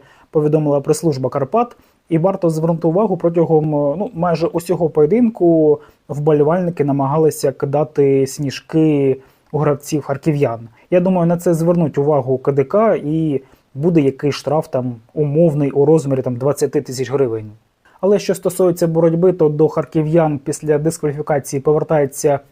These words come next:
Іван Калюжний, і, звичайно, центр поля вигравати з ним набагато легше. Тому в цьому поєдинку відчувалося протягом,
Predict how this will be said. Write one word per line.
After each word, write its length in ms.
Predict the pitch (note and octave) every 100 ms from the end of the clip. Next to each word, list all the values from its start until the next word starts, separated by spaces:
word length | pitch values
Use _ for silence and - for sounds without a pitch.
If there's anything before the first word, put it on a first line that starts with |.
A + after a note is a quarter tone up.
| -
Іван 280 | D#3+ D3
Калюжний, 560 | C#3 D3+ B3 A3 F3 D#3
і, 80 | E3
звичайно, 800 | C#3+ C#3+ C#3 F#3 F#3 E3 C#3+ C3 - - -
центр 380 | - F3+ E3+ C#3+
поля 260 | - F3+ D3+
вигравати 720 | C#3+ C#3+ C#3 E3+ F3 D3+ C#3+
з 100 | B2
ним 240 | D3+ D#3 C#3+
набагато 480 | D3 D#3 C#3 C3
легше. 460 | C#3 B2+ - - A2+ _ _ -
Тому 160 | F#3
в 60 | G#3+
цьому 240 | - E3+
поєдинку 400 | C3+ D3+ F3+ E3+
відчувалося 600 | C#3 C#3+ C#3+ E3+ D#3+ - C3
протягом, 460 | D3 C#3+ D3 C#3+